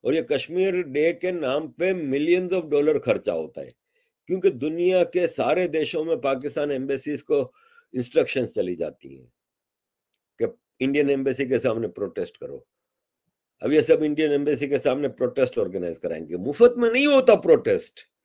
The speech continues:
मुफ्त में नहीं होता। पाँच पाँच हजार आदमी जमा करते हैं, जब खर्चे होते हैं,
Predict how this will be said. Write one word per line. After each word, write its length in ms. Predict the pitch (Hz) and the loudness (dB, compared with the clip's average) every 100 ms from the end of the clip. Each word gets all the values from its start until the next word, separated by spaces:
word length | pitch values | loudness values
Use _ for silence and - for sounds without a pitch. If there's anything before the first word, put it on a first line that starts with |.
| _ _ _ _ _ _ _ _ _ _ _ _ _ _ _ _ _ _ _ _ _ - | _ _ _ _ _ _ _ _ _ _ _ _ _ _ _ _ _ _ _ _ _ -6
मुफ्त 300 | 165 220 226 | 4 8 8
में 100 | 226 | 6
नहीं 200 | 226 254 | 0 2
होता। 540 | 254 240 160 92 - _ _ _ _ _ _ _ _ _ _ _ - _ | 6 6 4 -2 -4 _ _ _ _ _ _ _ _ _ _ _ -20 _
पाँच 180 | 135 170 170 | 4 4 6
पाँच 180 | 190 175 | 4 6
हजार 280 | 160 175 170 | 6 8 6
आदमी 280 | 165 185 | 4 2
जमा 300 | 175 151 165 | -2 0 0
करते 320 | 165 165 156 180 | 2 2 2 -2
हैं, 140 | 185 | 2
जब 300 | 165 143 120 _ _ _ _ _ _ _ _ _ _ _ _ _ _ _ _ _ _ | 2 0 -4 _ _ _ _ _ _ _ _ _ _ _ _ _ _ _ _ _ _
खर्चे 220 | 117 120 247 | -2 8 8
होते 260 | 240 - | 8 6
हैं, 240 | 107 73 | -2 -4